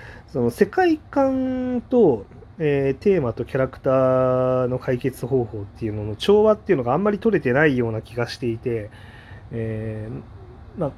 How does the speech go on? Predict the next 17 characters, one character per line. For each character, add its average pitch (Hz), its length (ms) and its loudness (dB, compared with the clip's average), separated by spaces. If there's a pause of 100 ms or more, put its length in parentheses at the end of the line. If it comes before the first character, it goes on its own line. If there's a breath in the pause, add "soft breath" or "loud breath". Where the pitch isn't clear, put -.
(140)
簡 311 180 4
単 320 220 -2
に 294 80 -2
言 269 100 0
う 262 40 -2
と、 190 340 2 (160)
ま 170 100 -2
あ、 - 20 -6 (100)
別 180 280 2
の 339 160 0
キ - 140 -14
ャ 294 100 4
ラ 294 100 2
ク - 120 -14
タ - 160 -4
ー 262 420 2 (1080)
が、 175 380 4